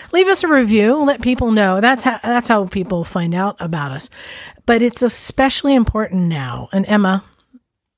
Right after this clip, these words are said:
you, you don't know this yet. But, um, it's important now because we received an unfavorable review that we need to push <laughs> down.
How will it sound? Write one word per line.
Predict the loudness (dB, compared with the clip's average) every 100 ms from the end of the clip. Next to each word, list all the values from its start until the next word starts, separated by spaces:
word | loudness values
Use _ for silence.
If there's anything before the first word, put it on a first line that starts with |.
| -6
you, | -2 2 2 0
you | 0 2 2
don't | 4 2 2
know | -2 -2
this | -6 -4 -4 -4
yet. | -8 -14 -20 -20 _ -20 -20 -20 -20 _
But, | 2 2 4
um, | 4 4 2
it's | 2
important | 2 4 2 4 4
now | 6 4 4
because | 2 2 2 2
we | 0 0 0
received | 0 0 0 -2 -4 -4
an | -4 -2
unfavorable | -2 -4 -10 -6 -2 0 2 0 0 -4
review | -6 -4 -4 -4 -4
that | -2
we | 2
need | 4 2
to | 0
push | -2 -4 -4
<laughs> | -4
down. | -2 0 0 -2